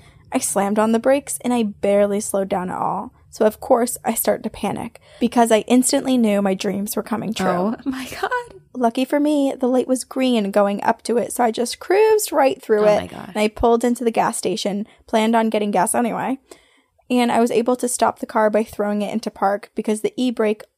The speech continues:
Speaker 1: also didn't work.
Speaker 2: No.
Speaker 1: My dad pulled up too, and I told him what happened,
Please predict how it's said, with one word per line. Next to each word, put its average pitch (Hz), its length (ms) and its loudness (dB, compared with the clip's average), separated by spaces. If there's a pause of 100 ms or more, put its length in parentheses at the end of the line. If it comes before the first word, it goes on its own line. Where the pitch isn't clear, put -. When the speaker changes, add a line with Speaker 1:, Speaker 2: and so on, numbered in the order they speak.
(120)
Speaker 1:
also 359 460 4
didn't 220 320 2
work. 185 160 -4
Speaker 2:
No. 160 320 -8 (760)
Speaker 1:
My 240 120 0
dad 247 320 2
pulled 277 200 2
up 277 140 0
too, 233 180 2
and 220 80 0
I 214 80 0
told 214 220 0
him 214 100 2
what 208 140 -2
happened, - 480 -6